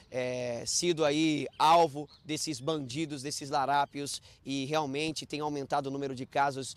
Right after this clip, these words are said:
de golpes, não só pela internet, mas também golpes pelo telefone, enfim. Volto a dizer novamente, o golpe tá aí, cai quem quer. Ana, volto com você ao estúdio.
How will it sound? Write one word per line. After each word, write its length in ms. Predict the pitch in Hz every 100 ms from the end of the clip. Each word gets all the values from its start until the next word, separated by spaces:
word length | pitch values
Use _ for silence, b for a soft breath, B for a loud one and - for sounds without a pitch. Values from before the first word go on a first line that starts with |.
| b
de 140 | - 135
golpes, 580 | 135 135 131 135 - -
não 180 | 151
só 180 | 147 151
pela 200 | 151 147
internet, 560 | 143 139 127 135 143 -
mas 140 | 139
também 220 | - 131
golpes 240 | 131 131 -
pelo 180 | 135 123
telefone, 640 | 139 127 - 139 143 139 B B
enfim. 340 | 147 - 127 110 b b b - -
Volto 260 | 180 233 233
a 40 |
dizer 200 | 180 240
novamente, 720 | 247 254 254 240 180 - - b b b -
o 100 | 127
golpe 240 | 214 220
tá 100 | 226
aí, 320 | 220 226 147 - - - - _
cai 180 | 185 185
quem 200 | 190 175
quer. 180 | 190 180
Ana, 260 | 180 185
volto 240 | 170 180 -
com 80 | 175
você 220 | 170 175
ao 60 |
estúdio. 420 | 156 147 127 -